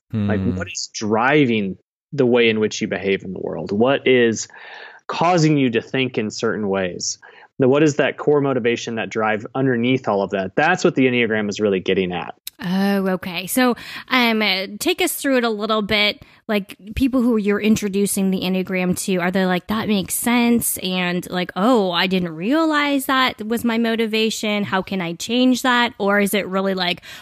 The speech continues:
Speaker 3: "Wow, that's really helped me understand myself more"?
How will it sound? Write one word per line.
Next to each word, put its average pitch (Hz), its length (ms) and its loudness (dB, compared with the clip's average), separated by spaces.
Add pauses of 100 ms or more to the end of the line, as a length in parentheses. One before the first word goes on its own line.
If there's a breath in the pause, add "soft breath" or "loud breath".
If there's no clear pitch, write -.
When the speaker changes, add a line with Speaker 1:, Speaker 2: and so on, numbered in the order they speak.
Speaker 3:
"Wow, 196 300 4
that's 180 240 0
really 196 420 2
helped - 380 -4
me 175 140 -2
understand 165 560 -6
myself 156 380 -12
more"? - 280 -16